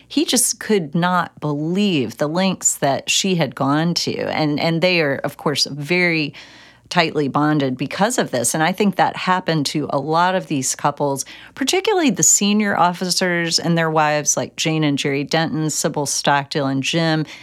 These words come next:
They had had the opportunity to be married for quite a while before the men were shot down.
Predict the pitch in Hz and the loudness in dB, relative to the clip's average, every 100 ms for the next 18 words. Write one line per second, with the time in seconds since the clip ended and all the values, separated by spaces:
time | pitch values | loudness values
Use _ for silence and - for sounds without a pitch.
0 | - - 294 349 240 220 135 - - 175 | -12 -2 2 2 2 0 2 0 0 0
1 | 185 170 156 147 139 - 135 147 143 175 | 0 0 0 0 0 -2 -2 0 2 2
2 | 220 220 165 - 135 - 143 147 143 139 | 2 2 0 -4 -4 0 0 2 2 2
3 | 135 - 165 - 180 170 165 160 165 147 | 0 -2 -4 -2 0 2 2 0 0 2
4 | 143 135 131 - 123 - - 90 85 | 2 0 -2 -2 -2 -4 -6 -4 -4